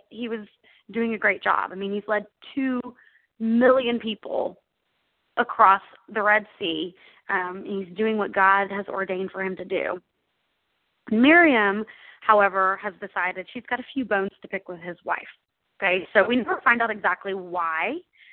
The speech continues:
um, but she's, she's stirring up trouble with her brothers, um, in this part of the story with Moses and her other brother Aaron. Okay, so look with me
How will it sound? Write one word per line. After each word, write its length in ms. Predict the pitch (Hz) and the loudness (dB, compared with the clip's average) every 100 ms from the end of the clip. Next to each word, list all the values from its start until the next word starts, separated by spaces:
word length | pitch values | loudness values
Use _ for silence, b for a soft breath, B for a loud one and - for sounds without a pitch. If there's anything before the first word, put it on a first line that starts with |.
| b b - | b b -2
um, 280 | 208 196 226 | 0 0 -4
but 100 | 208 - | -10 -10
she's, 220 | 262 262 - _ _ - _ 302 - | -12 -12 -16 _ _ -20 _ -20 -14
she's 120 | 240 - - | -14 -14 -12
stirring 360 | - 233 226 214 | 0 2 2 0
up 120 | 190 - | -4 -6
trouble 400 | - - 120 170 | -6 -4 -6 -6
with 140 | - 185 | -8 -6
her 100 | - | -6
brothers, 420 | 185 170 - - - _ _ b b b b _ - | -2 -4 -4 -8 -12 _ _ b b b b _ -4
um, 260 | 208 180 190 | -2 -2 -2
in 140 | 190 | -4
this 100 | 196 - - | -4 -2 4
part 160 | 190 | 4
of 80 | 190 | 4
the 100 | 190 - | -4 -2
story 300 | 135 107 - | -2 -2 -2
with 200 | 196 190 | -6 -2
Moses 380 | 196 190 196 190 - | 0 0 -2 -10 -8
and 180 | 190 185 - - | -8 -8 -12 -12
her 180 | 185 196 | -2 0
other 160 | 196 | 0
brother 280 | 190 190 185 - | -2 -4 -4 -6
Aaron. 440 | 180 165 - 190 _ _ _ | -6 -6 -8 -14 _ _ _
Okay, 160 | - 202 | -6 -4
so 120 | - 202 | -2 0
look 220 | 214 233 | 0 0
with 160 | 285 254 | 0 2
me 360 | 220 202 226 | 2 4 2